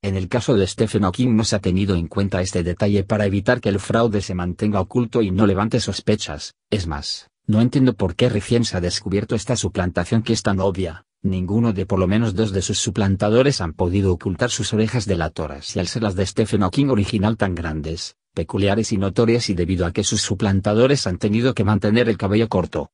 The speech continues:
¿son entonces los pabellones auriculares de estos suplantadores el rasgo distintivo de Hawkins que no deja impune la suplantación de la que ha sido víctima?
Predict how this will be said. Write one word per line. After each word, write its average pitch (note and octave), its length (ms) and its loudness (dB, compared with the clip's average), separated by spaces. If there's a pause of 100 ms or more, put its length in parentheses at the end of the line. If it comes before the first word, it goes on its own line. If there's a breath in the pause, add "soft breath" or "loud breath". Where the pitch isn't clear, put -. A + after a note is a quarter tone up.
(140)
¿son G#2 280 0
entonces G2 460 2
los F#2 140 0
pabellones F2 520 0
auriculares G2 580 0
de F#2 60 -2
estos G2+ 240 0
suplantadores G#2+ 840 2
el G#2 80 -2
rasgo G#2+ 320 0
distintivo G#2 640 2
de G2 80 2
Hawkins F#2+ 380 -2
que A2 120 -2
no G#2+ 120 2
deja A2 240 0
impune A2+ 320 2
la G#2 100 2
suplantación F2+ 640 -2
de G#2 100 2
la A#2+ 140 2
que G#2+ 100 -4
ha G#2 60 -4
sido A#2 220 0
víctima? G2+ 480 -2